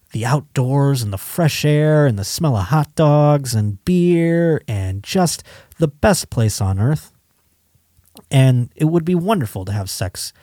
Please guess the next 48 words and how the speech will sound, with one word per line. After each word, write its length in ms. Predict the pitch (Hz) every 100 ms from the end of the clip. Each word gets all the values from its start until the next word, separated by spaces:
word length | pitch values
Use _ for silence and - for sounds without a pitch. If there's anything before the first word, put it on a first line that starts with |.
| - _ _ -
in 140 | 147
a 60 | 120
ballpark. 640 | 113 110 98 110 113 - _ _ _ -
And 160 | 170 165
you 100 | 185
would 260 | 170 240 -
think 320 | 143 127 -
back 240 | 143 135
in 80 | 139
the 60 | 110
day, 320 | 95 147 131
nobody's 440 | 120 135 135 113 -
picking 340 | 123 - 98
up 160 | 98 107
on 160 | 95
that 180 | 101 120
because 280 | 143 147 120
none 160 | 175
of 100 | 170
the 60 | 147
cameras, 440 | - 165 170 180
they're 160 | - 143
all 120 | 147
down 240 | 127 135 143
on 100 | 120
the 60 |
field. 280 | - 156 120
There 160 | 127 139
are 280 | 143 175 196
some 600 | - - 180 160 110 113 - - - - 113
B-roll 480 | 170 175 143 131
footage 640 | 113 - 170 110 95 - - - - _ -
of 480 | 123 117 110 107 -
E 140 | 160 151
S 140 | 131
P 160 | - 135
N 180 | 127 123
cameras 640 | 131 123 123 123 120 110 -
and 280 | 107 101
local 320 | 104 123 117 110
broadcast 600 | 113 117 110 123 110 -
cameras 440 | 120 110 110 101 - - -
that 140 | 120
have 160 | 123 107
found 640 | - 131 135 139 131 -
people 300 | - 123 113
having 300 | 107 120 107
sex, 520 | 104 - 107 - -